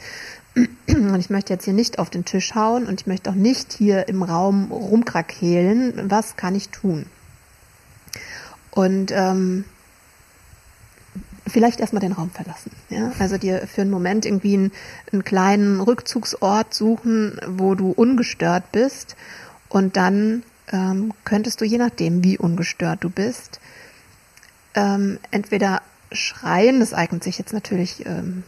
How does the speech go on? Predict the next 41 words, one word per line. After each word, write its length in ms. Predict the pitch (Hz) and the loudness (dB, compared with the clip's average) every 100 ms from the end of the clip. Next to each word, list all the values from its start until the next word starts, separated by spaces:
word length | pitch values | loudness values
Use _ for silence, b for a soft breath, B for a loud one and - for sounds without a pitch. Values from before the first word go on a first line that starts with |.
| - - | -12 -6
wenn 140 | 190 | -2
du 80 | 180 | -2
irgendwo 320 | 202 196 170 | -2 -4 -4
in 100 | 165 | -4
einem 80 | 180 | -4
Unternehmen 540 | 196 190 185 185 185 185 | -4 -4 -2 0 2 0
bist, 380 | 202 - - - | -2 -8 -12 -6
ähm, 240 | 202 202 | -2 -2
nicht 220 | 180 196 - | 0 -2 -2
so 80 | 214 | -6
gut, 180 | 208 | -6
weil 200 | 185 180 | -2 -2
das 200 | 185 - | -2 -4
wird 160 | 208 - | -6 -2
man 180 | 180 185 | 0 2
hören, 340 | 180 190 220 | 2 4 4
selbst 280 | 196 190 - | 2 0 2
wenn 240 | 185 214 | 2 4
du, 220 | 226 247 240 B B B 247 - | 4 4 0 B B B -20 -8
das 260 | 185 175 180 | -4 -2 -2
ist 160 | - | -4
Option 320 | - - 190 175 | -8 -4 -4 -4
zwei, 260 | 190 185 | 0 0
in 220 | 190 190 | 4 4
die 140 | 185 185 | 4 2
Hände 340 | 185 185 208 | 4 4 2
schreist. 960 | - 247 185 175 214 285 330 - - - B B B B | 0 -6 -2 0 2 2 -2 -8 -16 -16 B B B B
Das 200 | - 196 | -8 -8
ist 180 | - - | -8 -4
ja 140 | 175 180 | -2 2
wie 120 | 185 | 2
so 120 | 180 | 2
ein 300 | 175 170 175 | 2 0 -2
Schalldämpfer 1120 | - - 185 208 202 175 214 240 254 247 247 - | -6 0 4 4 6 4 4 2 2 2 2 0
und, 360 | 202 185 - - - - | 0 0 -2 -10 -16 -8
ähm, 460 | 185 185 185 190 180 - - - - - | -2 0 0 -2 -6 -10 -20 -20 -18 -4
kann 180 | 196 180 | -2 0
tatsächlich 500 | 175 202 202 190 - | -2 -2 -4 -4 -4
ganz 320 | 185 196 - | -2 -2 -2
gut 280 | 220 220 190 | 0 0 0
die, 260 | 185 160 | -2 -4